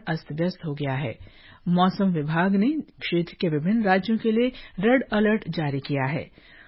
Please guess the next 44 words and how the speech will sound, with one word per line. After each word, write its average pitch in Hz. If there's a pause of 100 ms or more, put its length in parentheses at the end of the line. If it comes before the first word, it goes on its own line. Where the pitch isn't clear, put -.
(140)
पूर्वोत्तर 285
क्षेत्रों 247
में 262
पिछले 190
चौबीस 185
घंटों 175
के 156
दौरान 156
चक्रवात 156
के 151
कारण 170 (340)
तैंतीस 208
लोगों 160
की 208
मौत 185
हो 160
गई 135
है। 135 (1000)
भारतीय 294
स्टेट 285
बैंक 262
एसबीआई 202
की 254
आर्थिक 175
अनुसंधान 175
इकाई 170
के 220
इकोरैप 170
रिपोर्ट 175
में 165
कहा 165
गया 208
है 226 (440)
कि 233
वित्त 262
वर्ष 294
दो 202
हज़ार 190
तेईस 185
चौबीस 175
की 202
चौथी 185
तिमाही 160
में 214